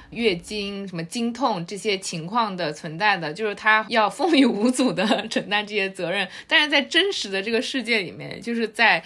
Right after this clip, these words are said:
野本和春日的关系里面，在第一季的时候，野本其实生病了两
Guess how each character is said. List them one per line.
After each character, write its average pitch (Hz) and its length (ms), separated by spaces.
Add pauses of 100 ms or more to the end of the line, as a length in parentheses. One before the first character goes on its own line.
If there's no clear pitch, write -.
野 - 180
本 233 160
和 180 140
春 302 240
日 381 140
的 196 100
关 190 180
系 208 140
里 165 60
面， 147 240
在 240 240
第 254 500
一 240 160
季 262 240
的 165 100
时 165 220
候， 180 380 (220)
野 208 220
本 254 220
其 220 160
实 240 80
生 339 240
病 359 100
了 240 120
两 180 200